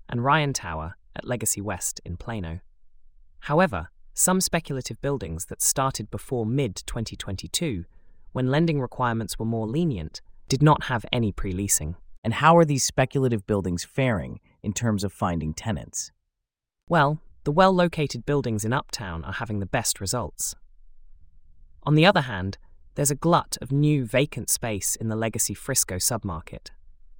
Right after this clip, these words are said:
Speaker 1: It's estimated that about half of the office space under construction in North Texas is already committed to tenants.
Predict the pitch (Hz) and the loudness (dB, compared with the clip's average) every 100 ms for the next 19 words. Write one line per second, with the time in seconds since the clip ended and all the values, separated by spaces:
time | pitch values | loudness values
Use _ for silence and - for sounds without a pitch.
0 | - - 156 - 170 - 143 113 - 101 | -20 -12 -6 0 2 2 0 -2 -4 -4
1 | 110 135 - - 170 131 - - - 120 | 0 0 0 0 2 2 -2 -10 -6 -4
2 | 127 110 - - 92 - - 123 - 107 | -2 0 -2 -2 -4 -4 -4 -4 -4 -2
3 | - 151 - - 90 92 98 - - 131 | 0 -2 -4 -6 -4 -4 -4 -6 -8 -8
4 | - - - - - - - 135 - 151 | -8 -6 -6 -8 -14 -20 -4 -2 2 2
5 | 143 113 92 - 104 - - - - 98 | 2 0 -4 -6 -6 -6 -12 -10 -8 -8
6 | 76 - - | -8 -10 -12